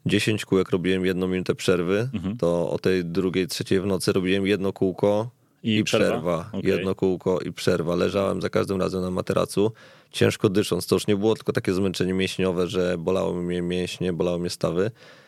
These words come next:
Speaker 1: tylko to było takie bardzo już męczące kondycyjnie, czyli ja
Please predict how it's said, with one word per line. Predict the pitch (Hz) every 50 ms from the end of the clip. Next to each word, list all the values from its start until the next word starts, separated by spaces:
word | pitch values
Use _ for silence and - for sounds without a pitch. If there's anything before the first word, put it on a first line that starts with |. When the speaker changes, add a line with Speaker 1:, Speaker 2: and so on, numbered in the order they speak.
| - _ _ _
Speaker 1:
tylko | - - - - 104
to | - - 101
było | 92 92 92 92
takie | - - - - 101
bardzo | 85 90 98 95 85 - 98
już | 92 92 92 - -
męczące | 101 92 92 95 92 85 - 98 87 - - -
kondycyjnie, | - 95 95 92 87 - - 101 95 87 85 82
czyli | 80 - - - 87 87
ja | 87 92 90 87 87